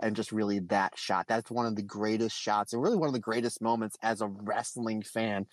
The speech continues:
that I have ever seen. It's just, I, I talked about it enough. I'm gonna talk about it again on our Patreon episode, but as far as that moment of the year and then what was on the, you can't deny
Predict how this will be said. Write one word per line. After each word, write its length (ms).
that 160
I 160
have 140
ever 240
seen. 340
It's 180
just, 360
I, 400
I 100
talked 320
about 240
it 80
enough. 380
I'm 140
gonna 200
talk 240
about 220
it 80
again 240
on 120
our 80
Patreon 460
episode, 500
but 180
as 60
far 200
as 100
that 160
moment 240
of 60
the 60
year 200
and 100
then 100
what 160
was 140
on 200
the, 100
you 140
can't 360
deny 320